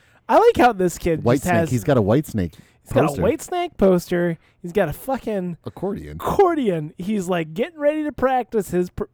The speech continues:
Speaker 1: accordion. Listen, little Jimmy, or whatever the fuck your
Speaker 2: Dude,
Speaker 1: name is.
Speaker 2: in nineteen ninety-five,
Speaker 1: Just
Speaker 2: you're still got
Speaker 1: Yeah,
Speaker 2: White
Speaker 1: but,
Speaker 2: Snake posters.
Speaker 1: uh,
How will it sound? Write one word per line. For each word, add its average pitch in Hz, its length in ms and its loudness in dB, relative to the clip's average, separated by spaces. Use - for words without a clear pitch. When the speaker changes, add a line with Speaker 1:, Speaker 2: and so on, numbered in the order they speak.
Speaker 1:
accordion. 165 540 -2
Listen, 147 320 -4
little 135 180 -10
Jimmy, 127 340 -6
or 135 140 -8
whatever 120 240 -8
the 123 80 -18
fuck 139 180 -10
your 165 140 -2
Speaker 2:
Dude, 147 80 0
Speaker 1:
name 131 60 0
is. 113 120 -4
Speaker 2:
in 117 120 -4
nineteen 117 400 -4
ninety-five, 107 500 2
Speaker 1:
Just 92 40 -6
Speaker 2:
you're 95 80 -2
still 101 500 -2
got 98 100 0
Speaker 1:
Yeah, 104 60 2
Speaker 2:
White 95 280 -2
Speaker 1:
but, - 60 -10
Speaker 2:
Snake 107 380 -6
posters. - 440 -4
Speaker 1:
uh, 311 640 2